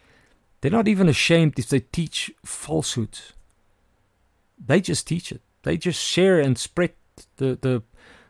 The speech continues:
the falsehoods as if it is the truth for them. I, I'm reminded of the Word of Faith movement, for example.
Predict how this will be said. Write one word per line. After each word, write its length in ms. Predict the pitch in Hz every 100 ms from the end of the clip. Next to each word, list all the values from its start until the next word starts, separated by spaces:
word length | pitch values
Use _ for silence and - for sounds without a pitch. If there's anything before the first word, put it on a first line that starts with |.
| _
the 80 | 131
falsehoods 560 | - 185 185 170 131
as 160 | 143 131
if 240 | - -
it 100 | 151
is 220 | 143 135 -
the 100 | 120
truth 320 | - 180 160
for 200 | - 135
them. 220 | 113 107 - _ _ _ _ _ _ _ _ _ - _ _ _ _ _ _
I, 120 | 160 175
I'm 220 | 170 165
reminded 440 | 160 143 175 185
of 440 | 170 151 - - - - -
the 420 | 139 135 135 120 _
Word 240 | - 131 160
of 60 |
Faith 260 | - 170 -
movement, 360 | 123 117 110 107
for 140 | 127
example. 420 | - - - -